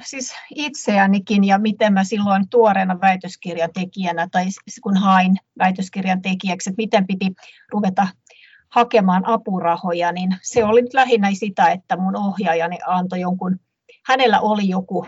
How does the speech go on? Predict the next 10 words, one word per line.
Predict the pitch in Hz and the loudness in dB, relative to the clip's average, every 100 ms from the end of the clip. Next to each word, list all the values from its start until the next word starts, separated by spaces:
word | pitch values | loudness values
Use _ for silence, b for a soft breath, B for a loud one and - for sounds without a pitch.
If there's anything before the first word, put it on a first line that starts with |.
| - | -2
tutkimussuunnitelma, | 226 - 240 240 240 277 247 233 247 233 220 220 | -2 0 0 0 0 2 4 4 0 0 0 -2
jonka | 220 196 175 | -2 -4 -6
joku | 170 185 | -6 -6
toinen | 202 208 202 | -4 0 0
oli | 196 190 | -2 -2
tehnyt, | 208 202 208 202 | -2 0 0 -2
jota | 185 180 | -2 0
hän | 185 | 0
saattoi | 185 180 - 175 | 0 -4 -6 -2
näyttää, | 202 208 196 _ 202 196 | 0 0 -4 _ 2 2